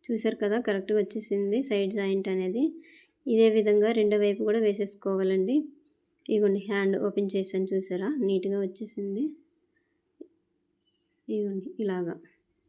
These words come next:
ఇప్పుడు రెండో వైపు కూడా హ్యాండ్ లూజ్ అనేది తీసేసుకొని, already మనం ఒకవైపు అయితే లూజ్ మార్కింగ్ చేసాం కదండి, దాని ప్రకారం అయితే చేసేస్తే సరిపోతుంది. మళ్ళీ కొల బ్లౌజ్ అవసరం లేదు.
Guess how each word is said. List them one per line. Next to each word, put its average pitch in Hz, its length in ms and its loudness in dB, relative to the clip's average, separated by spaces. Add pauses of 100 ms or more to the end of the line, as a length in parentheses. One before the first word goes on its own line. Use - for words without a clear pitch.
(960)
ఇప్పుడు 226 220 2
రెండో 214 300 4
వైపు 214 260 2
కూడా 214 220 4
హ్యాండ్ 202 320 0
లూజ్ 208 200 2
అనేది 196 320 0
తీసేసుకొని, 202 680 -2 (460)
already 214 400 4
మనం 226 220 4
ఒకవైపు 202 420 0
అయితే 208 280 0
లూజ్ 208 380 2
మార్కింగ్ 196 400 -2
చేసాం 190 280 -2
కదండి, 190 400 0
దాని 190 220 0
ప్రకారం 196 380 -2
అయితే 202 200 -4
చేసేస్తే 196 440 -2
సరిపోతుంది. 214 600 -4
మళ్ళీ 202 260 0
కొల 196 240 -2
బ్లౌజ్ 202 280 0
అవసరం 196 360 -2
లేదు. 196 320 2